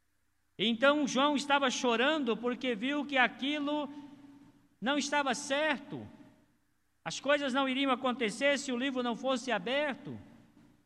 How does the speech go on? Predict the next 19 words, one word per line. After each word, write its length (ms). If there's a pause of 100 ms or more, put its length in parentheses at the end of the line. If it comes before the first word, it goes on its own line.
(760)
Mas 140
se 60
aproxima 540
dele 360
um 120
ser 460 (1080)
e 80
diz 200
a 120
ele: 140
"Não 140
chore 360
não. 320 (1400)
Eis 260
aqui 320
o 60
Cordeiro 540
de 100
Deus, 520